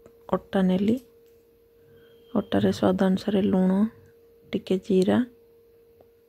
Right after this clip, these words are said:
ଆଉ ଟିକେ ଜୁଆଣି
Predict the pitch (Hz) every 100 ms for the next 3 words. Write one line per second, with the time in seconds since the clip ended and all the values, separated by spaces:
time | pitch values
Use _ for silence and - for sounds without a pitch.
0 | _ - - - - - - - - -
1 | - 220 - 208 - 196 190 190 196 185
2 | 185 202